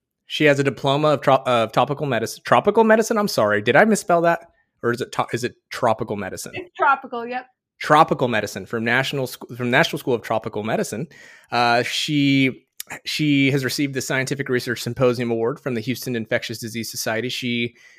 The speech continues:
Speaker 1: has also gotten the Research Symposium Award from Baylor College of Medicine, Department of Pediatrics.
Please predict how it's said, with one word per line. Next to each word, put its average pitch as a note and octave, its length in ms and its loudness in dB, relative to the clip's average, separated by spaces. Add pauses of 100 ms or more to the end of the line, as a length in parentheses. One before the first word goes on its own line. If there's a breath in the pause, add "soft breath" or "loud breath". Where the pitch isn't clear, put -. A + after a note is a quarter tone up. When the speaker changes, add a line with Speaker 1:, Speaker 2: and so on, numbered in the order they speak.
(120 soft breath)
Speaker 1:
has C#3+ 120 -4
also F3+ 180 2
gotten C3 200 4
the A#2+ 80 0
Research B2 320 0
Symposium A2+ 500 -2
Award G#2+ 400 -2 (840)
from C#3 240 0
Baylor A#2 400 2
College G#2+ 360 -2
of G2 120 -12
Medicine, G2 400 -10 (160)
Department G2 380 -12
of F#2+ 60 -20
Pediatrics. - 640 -12